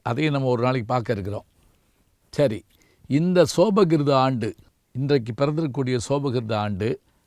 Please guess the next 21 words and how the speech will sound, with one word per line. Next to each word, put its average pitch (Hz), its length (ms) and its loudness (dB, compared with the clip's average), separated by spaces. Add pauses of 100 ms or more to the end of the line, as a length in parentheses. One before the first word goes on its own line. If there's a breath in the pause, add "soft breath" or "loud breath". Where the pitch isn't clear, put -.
மதியானம் 160 360 4
ரெண்டு 147 180 -2
மணிக்கு 151 240 -2
தான் 147 140 2
பிறக்குதா, 120 400 -2
ரெண்டே 127 240 -4
முக்காலுக்கு 127 300 -2
மேல 131 200 -2
பிறக்குதுங்கிறாங்க. 110 600 -6 (500)
சோபகிருது 151 460 0
ஆண்டு 120 640 -4 (100)
இந்த 139 440 -2
அறுபது 165 680 6
எண்ணிக்கையில 139 640 -2
முப்பத்தி 165 520 0
ஏழாவது 139 360 4
ஆண்டாக 120 460 0
அமைகிறது. 98 480 -6 (540)
இந்த 151 200 0
ஆண்டினுடைய 175 600 0
பலன் 156 340 0